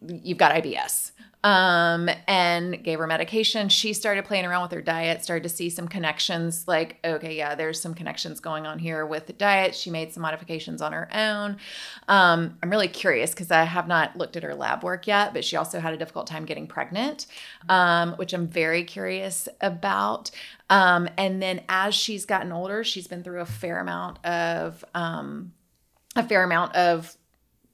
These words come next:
really challenging stress and situations as she's moved from her twenties into her forties. Um, and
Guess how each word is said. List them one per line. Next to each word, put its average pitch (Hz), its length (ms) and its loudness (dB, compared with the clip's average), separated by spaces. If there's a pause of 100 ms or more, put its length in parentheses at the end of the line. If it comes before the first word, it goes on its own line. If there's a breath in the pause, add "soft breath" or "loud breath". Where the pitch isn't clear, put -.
(120)
really 175 240 2
challenging 180 720 0
stress 196 500 6
and 180 120 -6
situations 190 640 -2
as 170 220 4
she's 180 240 -2
moved 180 300 -6
from 180 140 -4
her 175 100 -4
twenties 180 500 -6
into 185 520 -4
her 165 520 -2
forties. 214 720 -6 (500 loud breath)
Um, 185 520 6 (220)
and 185 640 2